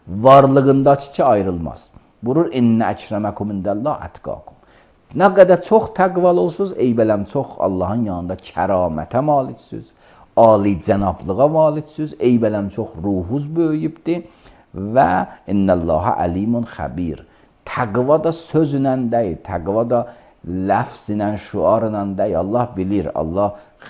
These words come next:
xəbəri var, Allahın elmi var insanın xırdalıq işlərindən də ki,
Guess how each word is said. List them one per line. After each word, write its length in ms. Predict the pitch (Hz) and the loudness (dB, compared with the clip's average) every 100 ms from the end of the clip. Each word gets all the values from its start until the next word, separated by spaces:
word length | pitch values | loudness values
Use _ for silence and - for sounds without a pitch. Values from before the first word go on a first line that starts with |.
| - | -12
xəbəri 500 | - 87 87 87 110 | -6 0 0 2 2
var, 260 | 98 78 71 - - | 0 0 -4 -18 -10
Allahın 440 | 82 85 82 110 - | -6 -4 -2 -2 -2
elmi 420 | 90 85 107 120 | -2 -2 -2 0
var 160 | 98 85 | 0 -2
insanın 460 | 82 - 85 107 | -8 -8 -8 -8
xırdalıq 600 | - 95 85 76 85 107 104 | -8 -6 -6 -2 -4 -4 -10
işlərindən 640 | - 78 80 80 98 104 | -8 -8 -6 -6 -8 -6
də 100 | 113 | -8
ki, 140 | - | -8